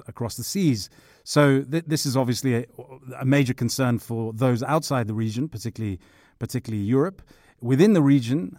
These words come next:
Ethiopia is considered, uh, a pivotal country. For starters, it's, in terms of regional diplomacy, it's the headquarters of the African Union. Now, of course, uh, those operations are, are, are, are separate to the government of Ethiopia itself.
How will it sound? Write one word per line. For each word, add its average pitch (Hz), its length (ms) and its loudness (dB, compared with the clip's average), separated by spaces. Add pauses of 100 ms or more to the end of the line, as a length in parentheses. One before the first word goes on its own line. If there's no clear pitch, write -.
Ethiopia 127 680 0
is 113 500 -4 (520)
considered, 127 720 0 (200)
uh, 113 240 -6
a 117 60 -8
pivotal 127 400 -2
country. 120 560 -4
For - 120 -8
starters, 135 500 2
it's, - 360 -4
in 120 200 -4
terms 123 260 0
of 110 120 -4
regional 123 320 0
diplomacy, 120 600 -2
it's - 160 -6
the 101 80 -10
headquarters 120 560 -6
of 104 80 -6
the 113 120 -4
African 113 400 -6
Union. 127 440 0 (300)
Now, 123 120 -2
of 123 100 -2
course, 151 380 2 (400)
uh, 113 380 0
those 135 260 2
operations 123 640 0
are, 110 280 -2
are, 110 340 -8
are, 110 280 -8
are 110 120 -10
separate 131 400 -4
to 123 80 -10
the 113 100 -6
government 120 420 0
of 104 80 -4
Ethiopia 107 560 -4
itself. 135 500 -2